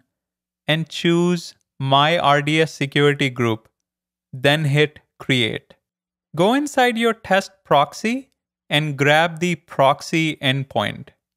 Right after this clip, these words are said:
Go back to your Lambda function and replace the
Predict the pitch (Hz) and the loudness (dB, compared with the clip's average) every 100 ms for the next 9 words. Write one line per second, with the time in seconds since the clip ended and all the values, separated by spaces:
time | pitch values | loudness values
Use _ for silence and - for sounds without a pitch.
0 | _ _ _ _ _ 156 196 262 277 - | _ _ _ _ _ 0 2 2 0 -2
1 | 233 220 170 135 131 135 170 202 202 214 | 0 2 2 2 0 0 0 0 0 -2
2 | 214 - 240 285 - _ _ _ 156 156 | 0 -2 -2 -4 -12 _ _ _ -2 0
3 | 151 170 _ 185 208 208 - 196 196 - | -2 -2 _ -2 0 -4 -4 -2 -2 -4